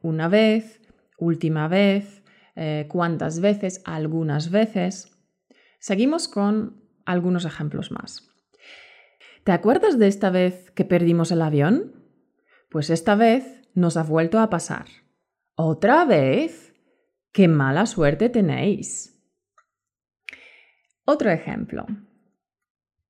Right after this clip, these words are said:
En estas montañas hay incendios repetidas veces.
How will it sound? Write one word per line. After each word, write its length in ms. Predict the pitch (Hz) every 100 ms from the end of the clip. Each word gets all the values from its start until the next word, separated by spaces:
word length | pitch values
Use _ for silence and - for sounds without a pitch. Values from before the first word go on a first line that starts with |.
| _ _ _ _ _ _ _ _ _ _ _ _ _ _ _ _ _ _ _ _ _ _ _ _ _ _
En 340 | 202 202 196 214
estas 280 | 320 415
montañas 800 | 277 202 190 208 180 151 254 - -
hay 280 | 170 185 185
incendios 800 | 185 175 185 165 160 180 202 -
repetidas 720 | 185 185 175 165 170 165 165 156
veces. 600 | - - - - -